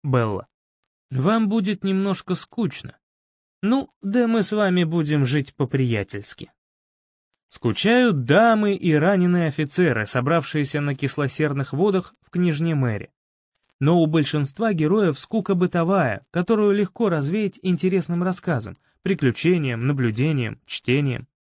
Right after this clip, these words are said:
Рассказчик утешается беседой с Максимом Максимычем и чтением записок Печорина. Томясь на целебных водах, дамы и офицеры затевают романы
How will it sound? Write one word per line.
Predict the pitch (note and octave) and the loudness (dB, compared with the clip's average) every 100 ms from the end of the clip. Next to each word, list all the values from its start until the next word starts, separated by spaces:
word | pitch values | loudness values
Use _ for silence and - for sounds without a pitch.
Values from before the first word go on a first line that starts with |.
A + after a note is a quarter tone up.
| _ _ _ - | _ _ _ -2
Рассказчик | A#2 G#2+ - F#3 F#3+ - A#2 D#3 | 0 0 0 2 2 0 -6 -6
утешается | C#3 D#3+ - G3 F#3 - F3+ | -2 -2 0 0 -2 -2 -2
беседой | D#3+ C#3+ F#3 E3 D#3 | -2 -2 -2 -2 -4
с | D3 | -4
Максимом | D3+ D3 E3+ D#3 C#3+ | -6 -4 -4 -2 -2
Максимычем | C#3+ D3 - A2+ G2 - - _ _ _ _ | -2 -4 -6 -8 -8 -14 -20 _ _ _ _
и | D#3 | -2
чтением | C3+ - A#2 A2 D3+ F#3+ | -2 -2 0 0 0 0
записок | C#3+ - A2 C3+ - | 0 -2 -6 -8 -8
Печорина. | C3+ - G#2 F#2+ F#2 - _ _ _ _ _ _ - | -8 -4 -4 -4 -8 -18 _ _ _ _ _ _ 0
Томясь | A2+ G#2+ F#3 F#3+ | 2 4 0 0
на | E3+ D3 | -2 -2
целебных | D3 C#3+ D3 C3 A#2+ | 0 0 0 -2 -2
водах, | D#3 A#3+ C#3+ - - | 0 2 2 -2 -6
дамы | D3+ F#3+ A#3 G3+ | -2 0 2 0
и | |
офицеры | D#3+ D#3 C#3 A#3+ A3 | 0 -2 0 2 2
затевают | F#3+ F#3 F3 G#3 G3+ G3 | 0 0 0 0 0 0
романы | G3+ F#3+ C3+ A2+ G#2+ | 0 2 2 0 -4